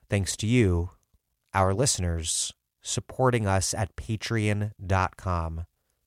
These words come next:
slash the dig. If you are interested in joining or hosting a Dig book club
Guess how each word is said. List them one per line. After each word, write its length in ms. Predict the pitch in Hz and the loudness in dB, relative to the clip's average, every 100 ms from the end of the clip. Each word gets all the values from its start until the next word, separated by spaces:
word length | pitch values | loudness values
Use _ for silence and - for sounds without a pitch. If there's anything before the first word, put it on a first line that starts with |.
| _ | _
slash 680 | - - 98 85 82 - - _ _ | -10 -4 -2 0 -2 -4 -10 _ _
the 180 | 95 | -6
dig. 420 | 87 90 85 80 73 _ _ _ _ - - - - _ _ - | -2 0 -2 -4 -10 _ _ _ _ -20 -20 -20 -20 _ _ 4
If 340 | 131 113 - | 6 6 0
you 200 | - 117 | -2 4
are 160 | 113 101 | 4 2
interested 560 | 120 117 139 110 - 110 | 0 -2 0 0 0 0
in 160 | 95 | 0
joining 500 | 85 98 107 107 104 | 0 2 2 2 0
or 140 | 95 90 | 0 -2
hosting 680 | 101 107 - 131 127 135 139 - | 0 -2 0 -4 -4 -6 -10 -6
a 120 | 110 | -6
Dig 360 | 92 110 107 95 | 0 0 0 -2
book 160 | 107 | -2
club 440 | - 131 131 143 | -2 0 0 -2